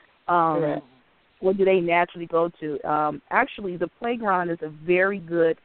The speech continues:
Speaker 1: area to expose,
Speaker 2: Mm-hmm.
Speaker 1: like, what children like, because the playground, again, is play. So you're gonna gravitate to something that they naturally like. If I don't like cooking, you're not gonna find that kid in the kitchen,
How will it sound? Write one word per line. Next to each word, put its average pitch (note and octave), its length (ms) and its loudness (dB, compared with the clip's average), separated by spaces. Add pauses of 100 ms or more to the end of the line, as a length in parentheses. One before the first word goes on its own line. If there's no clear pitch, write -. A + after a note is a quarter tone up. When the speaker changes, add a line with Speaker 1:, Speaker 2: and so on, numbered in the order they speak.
(380)
Speaker 1:
area D#3 580 0 (460)
to G3 420 0
expose, E3 680 2
Speaker 2:
Mm-hmm. E3+ 100 -8
Speaker 1:
like, D#3+ 160 -4
what D#3 240 -4 (120)
children D#3 380 -10
like, G3 300 2
because E3+ 260 -6
the D#3 80 -12
playground, F3 640 -4
again, D#3+ 340 -8
is D3+ 80 -8 (140)
play. G3 320 0 (460)
So G3+ 340 2
you're F#3+ 160 -2
gonna B3+ 260 0
gravitate G3+ 600 -2
to E3+ 140 -16
something F3 400 -10
that D#3 220 -4
they D#3+ 360 -6 (120)
naturally D#3+ 540 -6
like. E3+ 280 0 (140)
If - 100 -20
I G#3 140 0
don't C#4+ 240 -4
like G#3+ 320 -4 (480)
cooking, F3 540 -8 (320)
you're G3 120 -10
not A3+ 160 -2
gonna F#3 140 -8
find F3+ 300 -4
that E3 80 -4 (100)
kid D#3+ 160 -10
in D3 80 -10
the D3 80 -12
kitchen, - 480 -12